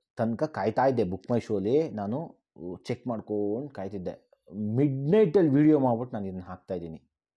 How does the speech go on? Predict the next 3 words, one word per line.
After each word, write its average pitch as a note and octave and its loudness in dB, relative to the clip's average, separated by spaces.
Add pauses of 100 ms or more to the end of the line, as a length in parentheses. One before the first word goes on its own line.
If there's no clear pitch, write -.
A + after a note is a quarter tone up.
(680)
ಹಾಂ, C3+ -6 (520)
ನೀವಾದರೂ D#3 4 (1080)
ಅರ್ಥ - -4